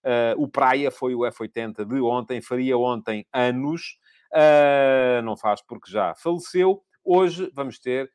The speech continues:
ah, à tarde, mais uma edição do F oitenta. O F oitenta, volto a dizer, é uma série, eh, que vai ac-, vai perder a periodicidade diária no final de outubro. Daqui até final de outubro, todos os dias,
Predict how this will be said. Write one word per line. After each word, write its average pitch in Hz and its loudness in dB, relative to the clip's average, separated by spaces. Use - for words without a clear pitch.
ah, 107 0
à 113 4
tarde, 117 2
mais 151 0
uma 160 -4
edição 123 -8
do 147 -4
F 123 0
oitenta. 113 -12
O 113 -6
F 107 -10
oitenta, 107 -12
volto 92 -8
a - -20
dizer, 98 -10
é 110 -6
uma 123 -8
série, 113 -6
eh, 127 -10
que 151 -16
vai 170 4
ac-, 120 -4
vai 120 0
perder 165 -2
a 127 0
periodicidade 120 -8
diária 117 0
no 131 -12
final 110 -8
de 120 -4
outubro. 156 -2
Daqui 123 -8
até 117 -6
final 117 -6
de 110 -4
outubro, 269 -12
todos 220 0
os 151 -8
dias, 151 -6